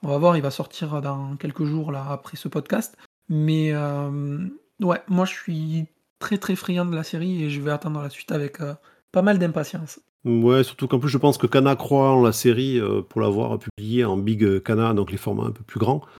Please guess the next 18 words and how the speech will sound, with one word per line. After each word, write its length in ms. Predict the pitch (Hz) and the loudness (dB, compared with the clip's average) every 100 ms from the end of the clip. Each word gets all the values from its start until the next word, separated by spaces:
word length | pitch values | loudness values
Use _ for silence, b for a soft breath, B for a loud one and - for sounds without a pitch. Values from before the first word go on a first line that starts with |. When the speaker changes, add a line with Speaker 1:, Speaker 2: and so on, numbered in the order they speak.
| _ _ - | _ _ -4
Speaker 2:
un 160 | 107 | -2
peu 160 | 104 110 | 0 -2
plus, 920 | - 117 113 110 107 104 104 101 113 | -2 -2 0 0 -2 -2 -4 0 0
un 60 | 110 | 2
peu 120 | 127 | 0
plus 140 | 131 | 0
sympa 400 | - 139 123 143 | 4 4 6 6
à 80 | 131 | 6
lire 400 | 123 139 123 110 | 8 6 4 0
parce 180 | 107 - | 0 -2
que 380 | - 110 113 107 | 0 4 4 4
contrairement 460 | 110 107 104 110 | 0 0 0 2
au 40 | 104 - | 0 0
manga, 300 | 104 107 107 | 0 2 2
euh, 160 | 101 95 _ _ | 0 -2 _ _
poche, 360 | 123 123 - 110 | 4 4 2 0
euh, 440 | 95 95 92 92 - | 2 2 0 -4 -6
habituel, 600 | 98 101 - 110 104 | -8 -8 -2 0 0